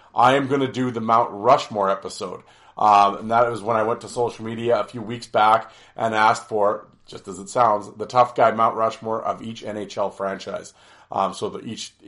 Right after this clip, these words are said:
who you guys figure the four toughest guys on each team's history were. And, uh, I had about forty some, maybe fifty entries. Uh, they're on two different emails and a whole bunch of direct messages.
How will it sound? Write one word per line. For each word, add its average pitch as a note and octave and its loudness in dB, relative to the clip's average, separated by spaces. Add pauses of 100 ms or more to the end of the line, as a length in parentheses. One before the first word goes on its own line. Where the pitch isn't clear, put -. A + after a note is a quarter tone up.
(140)
who A#2+ -12
you A#2 -12
guys A2 0
figure G#2 -6
the - -8
four G#2+ -4
toughest G2+ -6
guys F#2+ -4
on G2 -8
each F#2 -14
team's G2 -16
history G2 -12
were. F#2 -14 (340)
And, A2+ 2
uh, A2+ 8
I A#2 4
had C3 6
about A#2 -4
forty B2+ -4
some, A#2+ 0
maybe A#2 -6
fifty B2+ -6
entries. C#3 -8 (260)
Uh, - -8
they're C#3+ 6
on D3+ 10
two G#3 -4
different F#3+ 4
emails D#3+ 4
and C3 -2
a A2+ 4
whole C#3 2
bunch D#3+ 0
of A#2+ -10
direct B2+ 2
messages. A2+ -2